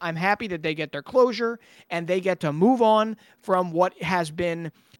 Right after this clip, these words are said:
one of many very bad transfer, uh, chapters in a long Glazer transfer mismanagement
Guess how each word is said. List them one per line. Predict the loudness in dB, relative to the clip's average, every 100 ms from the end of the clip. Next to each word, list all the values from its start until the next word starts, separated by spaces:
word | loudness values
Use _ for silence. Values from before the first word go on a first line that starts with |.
| _
one | 2 4 6
of | 2
many | 2 2 2 2 -4
very | -4 2 2 2 0
bad | 2 2 2 -2
transfer, | -8 -8 -6 -8 -8 -2 0 0 -4 _ _ -2
uh, | 0 0
chapters | -2 0 0 -2 -10 -14 -16 -20 -20 _ _ _ _ _ _ -2
in | -2 -2 -6 -4
a | -2 -2
long | -2 2 2 2 -4 -12 -12
Glazer | -6 -4 -4 -6 -8 -8
transfer | -8 -8 -8 -8 -8
mismanagement | -8 -10 -10 -10 -10 -10 -10 -10